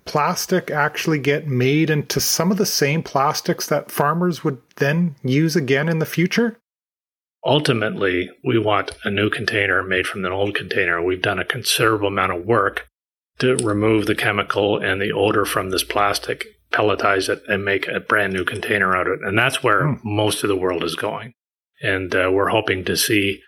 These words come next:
Speaker 2: this happen in Canada and the United States very soon. So these containers will have recycled content in them in the future. Now, those are for the rigid containers. Now we get into all the other plastics,
Speaker 1: Yeah,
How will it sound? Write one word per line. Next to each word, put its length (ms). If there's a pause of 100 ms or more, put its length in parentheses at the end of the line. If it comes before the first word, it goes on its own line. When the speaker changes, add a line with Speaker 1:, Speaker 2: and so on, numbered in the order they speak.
Speaker 2:
this 280
happen 360
in 120
Canada 520
and 220
the 60
United 300
States 440
very 180
soon. 360 (260)
So 240
these 220
containers 720
will 200
have 200
recycled 460
content 460
in 140
them 220
in 100
the 100
future. 440 (760)
Now, 140
those 200
are 120
for 120
the 120
rigid 340
containers. 480
Now 380 (520)
we 140
get 180
into 420 (280)
all 160
the 140
other 180
plastics, 640
Speaker 1:
Yeah, 100